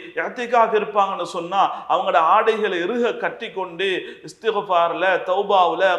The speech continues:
கியாமுல் லைல்ல, அதிகமான குர்ஆன் திலாவத்துல உட்கார்ந்துருவாங்க. அவங்களோட,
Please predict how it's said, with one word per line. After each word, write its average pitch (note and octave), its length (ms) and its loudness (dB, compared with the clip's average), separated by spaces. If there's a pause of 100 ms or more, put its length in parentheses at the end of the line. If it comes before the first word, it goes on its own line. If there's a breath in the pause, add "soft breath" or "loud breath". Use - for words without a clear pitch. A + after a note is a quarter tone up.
கியாமுல் G3 500 -2
லைல்ல, F3+ 460 -2
அதிகமான G3 640 0 (140)
குர்ஆன் G#3+ 400 2
திலாவத்துல F3+ 680 0 (280 loud breath)
உட்கார்ந்துருவாங்க. D3+ 760 -2 (1500 soft breath)
அவங்களோட, E3+ 540 0